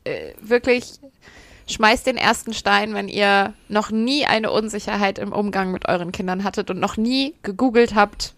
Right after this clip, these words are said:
ab wann können Kinder irgendwas, ähm, oder ab wann kommt der erste Zahn oder was weiß ich. Also ich glaube, mit der ersten Unsicherheit, ich kann dir nicht mehr sagen, wann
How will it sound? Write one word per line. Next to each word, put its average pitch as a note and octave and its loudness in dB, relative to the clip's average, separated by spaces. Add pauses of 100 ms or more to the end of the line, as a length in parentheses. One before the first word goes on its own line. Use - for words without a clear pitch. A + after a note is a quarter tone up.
(180)
ab F#3+ 0
wann G3+ 2
können F#3 0
Kinder F3+ -2 (460)
irgendwas, - 2
ähm, F3 6
oder D#3 4
ab F3+ 2
wann F3+ 4
kommt - 0
der - -2
erste - 0
Zahn D3+ 2
oder - -4
was - -4
weiß - -4
ich. - -10
Also F#3 -4 (640)
ich - -8
glaube, A3+ 6
mit G#3+ 0
der G#3+ 4
ersten A3+ 2
Unsicherheit, G#3 -2
ich - -10
kann G3+ -2
dir F#3+ 0
nicht F#3+ -6
mehr E3+ 0
sagen, F3 4
wann F3 -2